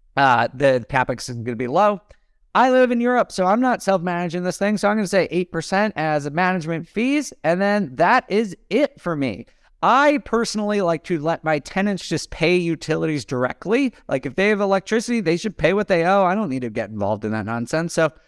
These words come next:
I put zero percent here. If you get a duplex that's not metered separately, again, I just recommend Googling it. Just say, like, "What is the," Google, like, "median or average electricity cost for a two-bedroom apartment." You'll be able to find it in, in your area. Spec-, specify the area,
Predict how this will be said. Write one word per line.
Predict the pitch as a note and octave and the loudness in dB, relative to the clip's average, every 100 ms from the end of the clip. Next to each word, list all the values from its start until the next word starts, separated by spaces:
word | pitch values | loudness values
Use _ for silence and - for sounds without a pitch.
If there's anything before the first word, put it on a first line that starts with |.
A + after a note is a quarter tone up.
| _ | _
I | E3+ | 0
put | F#3 B3 | 2 0
zero | A2 C#3+ F#3+ F#3+ E3+ | -2 -2 0 0 0
percent | E3 F3 D3+ | -4 -4 -6
here. | C#3 F3+ F#3 F#3 | -2 0 0 -2
If | D#3+ - | -4 -6
you | F#3+ | 0
get | B3 | 2
a | A3+ | 2
duplex | D#3+ G#3 F#3 G3+ G#3 - | -2 -6 -2 2 2 2
that's | E3+ - | -6 -4
not | F3 F#3 - | 0 0 0
metered | E3+ E3+ D3 | -2 -2 -4
separately, | - F3 G#3 F3+ G#3 A3 - _ - | -2 0 -2 -2 -2 -2 -8 _ -10
again, | E3 G3 | -4 -2
I | F#3+ | 0
just | G3 A#3+ | -2 0
recommend | B3 D4 G#3 | 0 0 0
Googling | C3+ D3+ F3+ F#3+ G3+ | -2 -2 0 0 0
it. | F#3+ | 0
Just | E3 - | -4 -2
say, | G3 | 0
like, | E3+ A#2 | 0 -4
"What | A2+ D#3+ G#3+ F3+ | -2 0 0 0
is | F#3 | -4
the," | F#3 G3 E3 C3 | 0 0 0 -4
Google, | D3 F#3 F#3+ | -8 -2 0
like, | C3 A#2 - _ C#3 | 0 -4 -16 _ -6
"median | F3+ A3 A#3 A3+ G#3+ G3+ F3 | -2 0 0 0 0 -2 -2
or | D#3 - | -2 2
average | F#3 A3+ A#3 A#3 F#3 - _ _ _ - | 2 2 0 -2 -6 -14 _ _ _ -2
electricity | E3+ G#3 - A#3 A3 | 0 0 0 -2 -2
cost | F#3+ F#3 E3+ - | 0 2 2 0
for | D#3+ E3+ E3+ F3 | -4 -2 0 -2
a | |
two-bedroom | - - G#3+ G#3+ F#3 G3 F#3+ E3+ | -2 -6 0 0 0 0 0 -2
apartment." | C#3+ G3 E3 B2 | -2 0 0 -4
You'll | A#2+ D3 | -4 0
be | D#3+ | 0
able | D#3 | 0
to | C#3+ | -2
find | B2 G#2 G2 | -4 -4 -6
it | - | -10
in, | C3+ D#3 | -6 -4
in | E3+ G3 | 0 0
your | G3+ | 2
area. | D#3+ E3 A2+ G2 G2 | 2 0 0 -4 -8
Spec-, | - - D3 E3+ D#3+ | -10 -8 0 2 2
specify | - - E3+ F3 F3 | -4 -2 -2 0 0
the | C#3+ A#2 | 0 -2
area, | G#2 G#2 - | -4 -4 -8